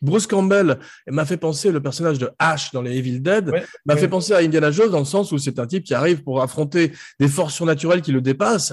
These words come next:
Speaker 1: alors qu'il est extrêmement humain, lui. Et Sam Raimi et Steven Spielberg aiment beaucoup torturer leurs héros, qui s'en prennent plein la gueule. Et chez Raimi, comme chez, chez Spielberg, il y a une jubilation de filmer. Tu sens qu'il y a un plaisir de, de, de gosse, tu vois, et qu'il se,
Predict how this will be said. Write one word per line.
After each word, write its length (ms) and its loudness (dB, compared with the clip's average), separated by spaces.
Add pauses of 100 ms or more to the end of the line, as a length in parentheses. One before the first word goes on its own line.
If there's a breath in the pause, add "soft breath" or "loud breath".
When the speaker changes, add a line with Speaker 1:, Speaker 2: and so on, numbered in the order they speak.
Speaker 1:
alors 220 -4
qu'il 160 -4
est 160 -2
extrêmement 640 -2
humain, 440 2
lui. 360 -4 (300)
Et 60 4
Sam 260 0
Raimi 320 0
et 100 2
Steven 340 -4
Spielberg 500 -6
aiment 180 -4
beaucoup 280 -4
torturer 440 -6
leurs 280 -6
héros, 480 -2 (120)
qui 140 -8
s'en 180 0
prennent 240 0
plein 140 0
la 160 2
gueule. 480 2
Et 320 -4 (100)
chez 200 2
Raimi, 400 6
comme 160 2
chez, 140 -2
chez 340 -2
Spielberg, 420 0
il 40 4
y 20 6
a 40 6
une 140 2
jubilation 680 0
de 80 -2
filmer. 600 -2 (160)
Tu 120 -8
sens 220 -2
qu'il 80 -4
y 40 2
a 40 0
un 60 -2
plaisir 360 0
de, 180 2
de, 120 -4
de 160 -4
gosse, 360 0
tu 100 -6
vois, 240 0
et 80 0
qu'il 320 -2
se, 120 -6